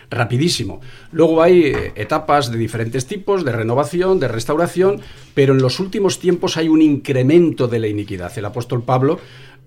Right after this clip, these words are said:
mm, llega a hablar del misterio de la iniquidad, ¿no? Que entra en escena con una virulencia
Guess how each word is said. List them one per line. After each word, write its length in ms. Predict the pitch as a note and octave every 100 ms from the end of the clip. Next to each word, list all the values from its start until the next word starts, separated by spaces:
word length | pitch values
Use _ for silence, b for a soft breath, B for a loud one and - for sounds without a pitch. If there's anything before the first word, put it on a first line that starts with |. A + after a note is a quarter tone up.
| -
mm, 240 | G#2 F#2
llega 200 | G#2 A#2+
a 20 |
hablar 240 | A#2 B2 C3
del 160 | A#2+ A2
misterio 540 | G#2+ - C#3+ B2+ C#3
de 100 | B2+
la 120 | A#2
iniquidad, 680 | G#2+ A2 - G#2 - G#2 -
¿no? 300 | G2+ C3 D3
Que 180 | A2+ A#2
entra 320 | C#3 C3+ B2+
en 120 | C3
escena 520 | C3 - D#3+ D3 D#3+
con 180 | D3+ A#2+
una 220 | D3+ D#3
virulencia 840 | B2 E3+ E3+ D#3+ E3+ D#3 - D3+